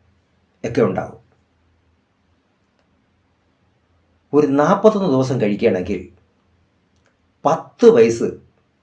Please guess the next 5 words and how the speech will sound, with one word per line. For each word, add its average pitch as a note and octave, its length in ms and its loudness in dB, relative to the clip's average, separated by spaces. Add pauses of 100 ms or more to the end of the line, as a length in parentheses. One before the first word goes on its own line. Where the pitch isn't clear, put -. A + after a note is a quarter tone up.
നിങ്ങൾ B2+ 180 -2 (100)
ചെറുപ്പമാവും, C3 580 -2 (1400)
ശാരീരികപരമായിട്ടും G#2+ 920 -2 (680)
നിങ്ങളുടെ G#2+ 280 -2
പ്രവൃത്തിയിലും A#2+ 640 -2